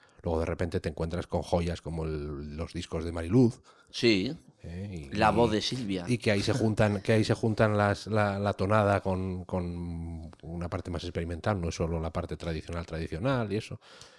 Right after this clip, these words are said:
Speaker 1: Pero que nos hace falta estar en contacto a los folkis, folkis estos del folk acústico, que somos un poco
Speaker 2: Sí.
Speaker 1: recalcitrantes con la parte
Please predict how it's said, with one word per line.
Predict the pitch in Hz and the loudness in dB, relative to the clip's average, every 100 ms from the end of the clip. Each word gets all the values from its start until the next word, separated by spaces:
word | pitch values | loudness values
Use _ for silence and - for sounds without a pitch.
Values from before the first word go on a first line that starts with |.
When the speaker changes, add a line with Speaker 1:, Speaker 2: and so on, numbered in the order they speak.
| _ | _
Speaker 1:
Pero | - 90 87 85 85 85 - | -2 2 2 2 2 0 0
que | 92 | 2
nos | 92 | 4
hace | 117 135 | 4 6
falta | 147 127 120 | 4 4 2
estar | 113 117 | 2 2
en | 104 | 0
contacto | 95 92 98 - 82 78 95 _ _ _ _ _ | -2 0 -2 0 -2 -2 -6 _ _ _ _ _
a | - | 2
los | 95 92 | 4 2
folkis, | - 117 107 107 | 4 2 4 -4
folkis | - 113 110 - 107 | 2 4 4 2 0
estos | - 92 85 | 0 -2 -2
del | 87 82 | -2 -2
folk | 95 90 | -2 -2
acústico, | - 92 85 80 | -4 -4 -4 -6
que | 80 | -2
somos | 87 87 80 | -2 -2 -2
un | 85 | -2
poco | 104 90 | 2 2
Speaker 2:
Sí. | |
Speaker 1:
recalcitrantes | 95 95 87 92 98 107 98 | 2 0 0 -2 -2 -2 -6
con | - 80 | -6 -8
la | 73 - | -6 -4
parte | 87 - 90 | -4 -2 -2